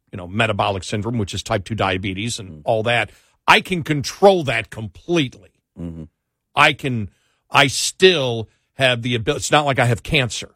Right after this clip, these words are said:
Speaker 2: Mm-hmm.
Speaker 1: that you can't control.
Speaker 2: Right.
Speaker 1: Type two diabetes,
Speaker 2: Right.
Speaker 1: I can control it. I have to need a disciplined life, but I can control it. So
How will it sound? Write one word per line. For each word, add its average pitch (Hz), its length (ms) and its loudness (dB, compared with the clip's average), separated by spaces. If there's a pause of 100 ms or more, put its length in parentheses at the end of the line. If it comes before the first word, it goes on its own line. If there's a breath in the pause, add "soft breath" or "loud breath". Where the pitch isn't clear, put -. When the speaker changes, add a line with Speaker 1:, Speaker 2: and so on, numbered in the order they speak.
(140)
Speaker 2:
Mm-hmm. 80 300 -8
Speaker 1:
that 113 180 -4
you 123 60 -2
can't 113 320 -2
control. 107 600 -2
Speaker 2:
Right. 90 280 -2 (140)
Speaker 1:
Type 120 200 2
two 120 60 -4
diabetes, 131 760 -2 (120)
Speaker 2:
Right. - 140 -4
Speaker 1:
I 110 140 4
can 113 240 -4
control 117 460 -2
it. 85 80 -14
I 98 140 0
have 101 100 0
to 101 100 -14
need 98 400 -4
a 95 40 -6
disciplined 104 540 -6
life, 151 280 -2 (340)
but 120 140 0
I 120 100 4
can 113 220 -6
control 135 480 0
it. - 120 -20
So 117 360 -2